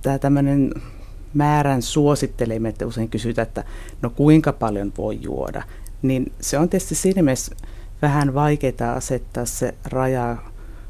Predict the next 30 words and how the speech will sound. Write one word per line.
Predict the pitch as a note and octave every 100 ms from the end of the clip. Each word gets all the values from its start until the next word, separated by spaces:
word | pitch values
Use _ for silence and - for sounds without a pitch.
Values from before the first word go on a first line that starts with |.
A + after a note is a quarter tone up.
| - -
Itse | E3+ - C3+
mielen | C3 B2+ B2+
sen | C3 -
tällä | C#3+ C#3 C3
tavalla, | - A#2+ A2+ A2+
että | A2+ - B2+ - - - - - - - - -
koska | - B2+ C#3
usein | C3 C#3 C3+
sanotaan, | - B2 A#2 A#2
että | - -
okei, | - A#2
voinko | A#2 A2+
minä | A#2 A2+
ottaa | A#2+ -
tämän | A#2 A#2 A2+
yhden | A#2+ A2+ A#2
lasin | A2 - -
lisää, | A#2 A2+
tuleeko | A2+ A2+ A#2+
minulle | A#2 A#2 A#2+
sitä | - C#3
haittaa. | B2+ B2 B2+ - - - - - - -
Jos | C#3 -
sanotaan, | E3+ E3 D3 C3
että | C3 - C#3+
jos | -
se | D3+
pysyy | - G3+ - C#3
siinä | B2 B2+ A2+
yhdessä, | - A#2+ A#2+ - C3+ -